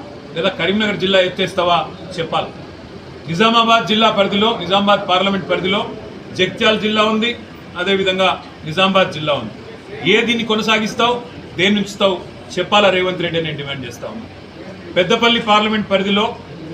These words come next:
పెద్దపల్లి జిల్లా ఉంది, అదేవిధంగా మంచిర్యాల జిల్లా ఉంది. మరి మంచిర్యాలను తీసేస్తావా, పెద్దపల్లిని తీసేస్తావా చెప్పాలా రేవంత్ రెడ్డి అని నేను డిమాండ్ చేస్తా ఉన్నాను. ఆదిలాబాద్ పార్లమెంట్ పరిధిలో మూడు జిల్లాలు ఉన్నాయి.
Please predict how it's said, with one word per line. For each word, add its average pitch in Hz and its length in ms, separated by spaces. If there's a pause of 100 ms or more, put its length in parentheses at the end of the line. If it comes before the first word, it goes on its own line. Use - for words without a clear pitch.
(120)
పెద్దపల్లి 208 500
జిల్లా 220 180 (100)
ఉంది, 226 180 (440)
అదేవిధంగా 196 500 (400)
మంచిర్యాల 190 520
జిల్లా 147 260
ఉంది. - 120 (420)
మరి 170 180
మంచిర్యాలను 208 540
తీసేస్తావా, 202 440 (560)
పెద్దపల్లిని 202 540
తీసేస్తావా 175 480 (420)
చెప్పాలా 190 400
రేవంత్ 170 280
రెడ్డి 156 140
అని 151 80
నేను 135 140
డిమాండ్ 127 280
చేస్తా 123 280
ఉన్నాను. 101 180 (540)
ఆదిలాబాద్ 226 600
పార్లమెంట్ 208 420
పరిధిలో 202 320 (500)
మూడు 196 260
జిల్లాలు 185 320
ఉన్నాయి. 143 180